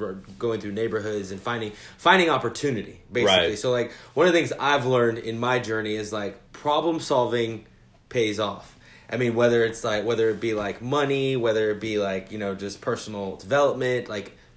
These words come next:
Speaker 1: when you learn to solve people's problems, it just, you start to kinda grow, in my opinion. I
Speaker 2: Yeah.
Speaker 1: I
Speaker 2: No,
Speaker 1: think
Speaker 2: and that's everything our business is about, is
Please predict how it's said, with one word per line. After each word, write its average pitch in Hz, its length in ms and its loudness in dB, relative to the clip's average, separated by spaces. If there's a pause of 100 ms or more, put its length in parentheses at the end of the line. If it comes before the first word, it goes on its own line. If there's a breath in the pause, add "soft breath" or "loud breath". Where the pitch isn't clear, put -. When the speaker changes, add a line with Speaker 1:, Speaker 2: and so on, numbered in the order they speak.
(100)
Speaker 1:
when 123 160 -2
you 139 100 -2
learn 139 280 2
to 135 40 -2
solve 123 340 -2
people's 113 280 -2
problems, 139 640 -2 (380 soft breath)
it 123 160 0
just, 117 320 -4
you 107 80 -8
start 120 480 -2 (280)
to 113 120 -10
kinda 104 480 -6 (180)
grow, 107 520 0
in 107 120 -6
my 101 160 -6
opinion. 92 460 -12
I - 40 0
Speaker 2:
Yeah. 101 400 10
Speaker 1:
I 101 60 -8
Speaker 2:
No, 160 80 12
Speaker 1:
think 156 140 12
Speaker 2:
and 147 80 8
that's 147 180 4
everything 147 340 4
our 123 140 6
business 113 320 0
is 92 140 -2
about, 90 500 0
is 98 420 0